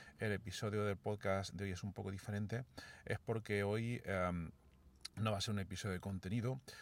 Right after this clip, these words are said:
no va a ser tampoco un episodio de reflexión, no va a ser una entrevista, sino va a ser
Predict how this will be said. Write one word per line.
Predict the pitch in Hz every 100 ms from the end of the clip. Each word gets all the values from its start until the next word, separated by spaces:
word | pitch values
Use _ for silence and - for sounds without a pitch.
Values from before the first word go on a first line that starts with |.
| - -
no | 101
va | 101
a |
ser | 98 101
tampoco | 101 92 107 101 107 98 92
un | 117 110
episodio | 98 95 113 92
de | 92
reflexión, | 95 95 87 - 107
no | - 101
va | 101
a |
ser | 95
una | 98 98
entrevista, | 92 98 107 107
sino | - 95
va | 92
a |
ser | 95